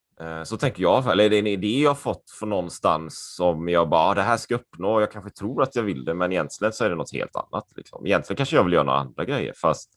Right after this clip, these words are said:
fast jag har det här fasta målet, så jag bara mota-, jag bara kämpar och kämpar för att försöka uppnå det här, men det är inte det jag vill egentligen.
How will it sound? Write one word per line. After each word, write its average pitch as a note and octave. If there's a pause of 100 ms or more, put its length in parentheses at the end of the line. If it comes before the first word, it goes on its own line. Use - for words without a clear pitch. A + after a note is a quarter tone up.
(340)
fast G2+
jag G#2+
har G#2+
det C#3+
här G2
fasta -
målet, E2
så G2+
jag F#2
bara D2
mota-, D#2
jag D#2
bara F#2+
kämpar -
och C#2+
kämpar D2
för -
att -
försöka -
uppnå C#2+
det G#2+
här, -
men D#2 (540)
det -
är -
inte E2
det D#2
jag C2+
vill D#2
egentligen. E2+